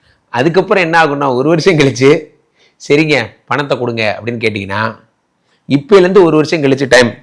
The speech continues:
நான் திருப்பி தந்துடுறேன்னு" சொல்லுவாங்க. அப்போ கணக்கு போட்டு பாருங்க, நீங்க கொடுத்தது எவ்வளோ? அஞ்சு லட்சம். இந்த மாதிரி இருபது பேர் கொடுத்தீங்கன்னா ஒரு கோடி. அந்த ஒரு கோடி ரூபா ஒரு மூணு ரூபா வட்டின்னு போடுங்களேன்,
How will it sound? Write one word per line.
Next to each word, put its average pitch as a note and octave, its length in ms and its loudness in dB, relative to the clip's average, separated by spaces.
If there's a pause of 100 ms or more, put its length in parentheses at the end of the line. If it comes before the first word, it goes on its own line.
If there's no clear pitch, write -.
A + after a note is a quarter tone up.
(180)
நான் A#2 180 0
திருப்பி C#3 240 0
தந்துடுறேன்னு" A2 400 -6
சொல்லுவாங்க. A2+ 420 -2 (1500)
அப்போ A#2+ 320 0
கணக்கு F3+ 380 0
போட்டு D#3 160 -2
பாருங்க, A2 680 -2
நீங்க A#2+ 280 -4
கொடுத்தது F3 420 0
எவ்வளோ? D3 440 2 (260)
அஞ்சு C3+ 220 -4
லட்சம். B2+ 440 -2
இந்த B2 160 -6
மாதிரி D#3 240 0
இருபது D#3 260 0
பேர் E3 180 -2
கொடுத்தீங்கன்னா C#3+ 420 0
ஒரு C#3 180 4
கோடி. D3+ 340 4 (1300)
அந்த A#2+ 280 -2
ஒரு D#3+ 220 4
கோடி F#3 180 6
ரூபா B2+ 420 0 (640)
ஒரு C3 200 -2
மூணு F3 300 0
ரூபா F#3 260 6
வட்டின்னு F3+ 380 2
போடுங்களேன், D3 420 0